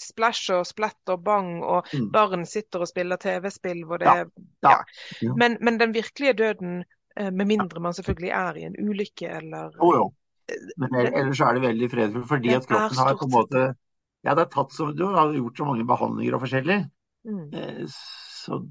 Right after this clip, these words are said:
Speaker 2: det er, eh,
Speaker 1: Og, og, og dø er også en fysiologisk prosess som tar
Speaker 2: Ja.
Speaker 1: lang, lang tid. Så, så
Speaker 2: Ja.
Speaker 1: d-, kroppen har jo begynt å stenge av lenge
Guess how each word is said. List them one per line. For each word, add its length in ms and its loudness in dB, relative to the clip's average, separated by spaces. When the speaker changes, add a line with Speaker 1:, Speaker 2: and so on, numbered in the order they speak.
Speaker 2:
det 160 -2
er, 480 2
eh, 100 0
Speaker 1:
Og, 220 4
og, 140 2
og 200 4
dø 300 0
er 240 -2
også 460 -6
en 180 -4
fysiologisk 800 -4
prosess 400 -12
som 200 -10
tar 260 -4
Speaker 2:
Ja. 100 0
Speaker 1:
lang, 640 -4
lang 240 -4
tid. 260 -10
Så, 300 -4
så 120 -4
Speaker 2:
Ja. 120 4
Speaker 1:
d-, 240 -16
kroppen 540 -8
har 180 0
jo 140 0
begynt 340 -6
å 80 -6
stenge 340 -4
av 120 -2
lenge 500 0